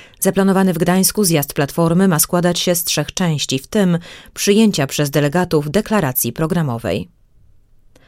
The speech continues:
Szczecińska prokuratura prowadzi śledztwo w sprawie zaginięcia czterech tomów akt z sądu w Elblągu. To akta z procesu pracowników policyjnego laboratorium oskarżonych w sprawie sfałszowania wyników badań D N A szczątków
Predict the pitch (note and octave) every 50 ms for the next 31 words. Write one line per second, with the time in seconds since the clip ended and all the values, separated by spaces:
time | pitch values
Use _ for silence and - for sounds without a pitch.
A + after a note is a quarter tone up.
0 | _ _ _ _ _ _ _ _ _ - - - F#3+ F#3 F3+ F3 F3 E3 E3 -
1 | - D#3 D#3 - E3+ D#3+ E3 - E3+ D#3 D#3+ - F3+ E3+ D#3+ D3+ - E3 D#3 E3
2 | E3+ D#3+ D#3+ - - E3+ E3+ - - - - D#3 - - - E3+ F3 F3 F3+ F3
3 | F3+ F3 D#3 F3 F#3 F3+ F3+ E3 F3+ E3+ F3 - - F#3 F3 E3+ - - E3+ D#3
4 | E3 D#3 - - _ - E3 C#3+ - - - - - - - - - F#3 E3+ D#3+
5 | D3 C#3+ - - F3 F3+ D3 D#3 C#3 A#2+ C3 C3 A#2+ - C#3 - - _ - -
6 | - - - - - - - A3 G#3+ G#3 - - G#3 - - - G3+ F#3+ - F#3
7 | F#3 - G3 F#3+ F#3+ F#3 - E3+ F3 F3 E3+ E3 F#3 F#3+ F#3+ F#3+ F3 - - F3
8 | F3 E3+ - F3+ E3+ E3+ F3+ F#3 F3 F3 E3+ E3+ D3+ E3+ E3+ E3+ E3+ - F#3+ E3+
9 | C#3+ B2+ C3 C#3 D3+ - - - - - - - - G3 G3 - - G3 F#3 E3
10 | G3+ G3 F#3+ F#3+ - - - - - F3+ F#3 E3+ E3+ F3 - - F#3 E3+ E3 -
11 | - F3 E3+ F3+ F3+ E3+ E3 D3 E3 E3 F#3 F#3 - C#3 D3 C#3 D#3 D3+ C#3+ D#3
12 | D3+ D3+ C#3+ E3 D#3 D#3+ E3 E3+ E3 E3 - - - G3 F#3+ F3+ E3+ - - E3
13 | E3